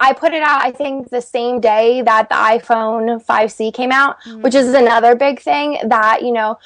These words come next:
Speaker 1: when something comes out, the faster that you get it up, there's less amount of people with that video. I think that there was only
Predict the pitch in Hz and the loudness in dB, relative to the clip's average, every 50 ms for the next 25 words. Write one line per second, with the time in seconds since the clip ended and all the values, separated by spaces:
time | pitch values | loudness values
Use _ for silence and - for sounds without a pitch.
0 | _ _ 254 247 254 247 311 320 330 330 311 277 277 254 226 247 240 233 226 202 | _ _ -2 0 2 2 4 4 4 2 2 2 0 2 2 4 2 2 2 2
1 | 202 220 208 - - 233 262 311 311 - 277 254 247 240 233 233 226 233 226 214 | 0 0 0 0 0 0 0 0 -2 -6 -4 -2 -2 -2 -2 -2 0 0 2 2
2 | 214 208 214 226 269 285 - - 208 214 226 226 233 226 - 226 220 233 220 233 | 2 2 4 2 2 2 -2 -6 -2 0 2 2 2 0 -2 0 2 2 2 2
3 | 233 - - 233 240 233 226 220 220 220 - 240 - 247 247 247 220 214 220 220 | 0 -2 -4 -2 0 0 0 -2 -4 -2 -4 -2 0 2 2 4 4 4 2 4
4 | 247 240 240 254 269 277 285 277 254 233 240 - 277 269 269 254 277 240 247 240 | 2 0 2 0 0 2 2 4 2 2 0 0 -2 -4 -4 -6 -6 -4 0 2
5 | 240 233 233 233 226 220 220 226 | 2 2 2 0 -4 -6 -6 -10